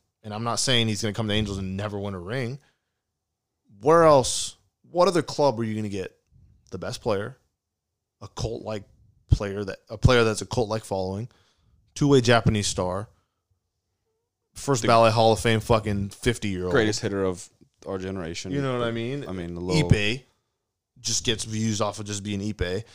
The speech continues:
Speaker 2: A cop.
Speaker 1: Upton, I guess. I don't know.
Speaker 2: An officer.
Speaker 1: Or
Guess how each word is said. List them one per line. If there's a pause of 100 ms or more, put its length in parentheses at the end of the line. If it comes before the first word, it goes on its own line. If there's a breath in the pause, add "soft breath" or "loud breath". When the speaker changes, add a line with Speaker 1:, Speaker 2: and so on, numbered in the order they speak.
Speaker 2:
A
cop. (1500)
Speaker 1:
Upton,
I
guess. (280)
I
don't
know.
Speaker 2:
An
officer.
Speaker 1:
Or